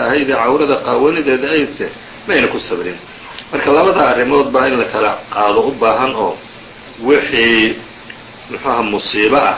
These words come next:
isaga waa lagu sabraa, wixii ceeb ana ma-, ma-, een, muxuu ahaa, macaayib ana,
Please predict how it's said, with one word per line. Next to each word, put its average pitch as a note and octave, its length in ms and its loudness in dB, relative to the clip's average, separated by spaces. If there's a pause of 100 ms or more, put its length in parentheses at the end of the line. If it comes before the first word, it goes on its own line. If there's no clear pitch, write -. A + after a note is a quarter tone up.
(340)
isaga A#2+ 300 -2
waa G#2+ 200 6
lagu D3 200 2
sabraa, D3 460 2 (540)
wixii A#2 440 0
ceeb A#2 380 2
ana G#2+ 180 2
ma-, G2+ 240 -2 (120)
ma-, G2 340 -4
een, G2+ 320 -2
muxuu F#2+ 180 -8
ahaa, A2 120 -2
macaayib G#2+ 500 2
ana, G#2 220 0